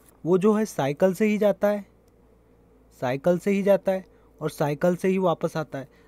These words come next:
तो दो घंटे अधिक लगते हैं, दो घंटे दस मिनट अधिक लगता है। पहले देखिए, छः घंटे तीस मिनट लग रहा था, अब दो घंटे दस मिनट लग रहा है।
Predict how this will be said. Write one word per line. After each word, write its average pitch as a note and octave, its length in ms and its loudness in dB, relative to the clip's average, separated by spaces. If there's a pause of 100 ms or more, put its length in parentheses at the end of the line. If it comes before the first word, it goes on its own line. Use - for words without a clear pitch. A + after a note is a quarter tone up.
(120)
तो E3 80 -6
दो F#3 260 4
घंटे F#3 340 2
अधिक E3+ 340 0
लगते D3 320 -4
हैं, A#2+ 100 -10 (600)
दो F3 200 2
घंटे D#3 360 -2
दस E3 220 0
मिनट F3 260 0
अधिक D3+ 260 -4
लगता C3 340 -6
है। A2+ 120 -10 (540)
पहले E3+ 260 4
देखिए, F#3+ 300 2
छः D#3 360 0
घंटे F#3 440 -2 (680)
तीस F3 260 0
मिनट F#3+ 280 2
लग F#3 140 6
रहा F#3 160 4
था, F3 180 -6 (400)
अब D3 100 -8
दो D#3+ 260 2
घंटे E3+ 380 0
दस F3 260 0
मिनट F#3 280 0
लग F3 160 2
रहा E3 140 0
है। D3+ 80 -8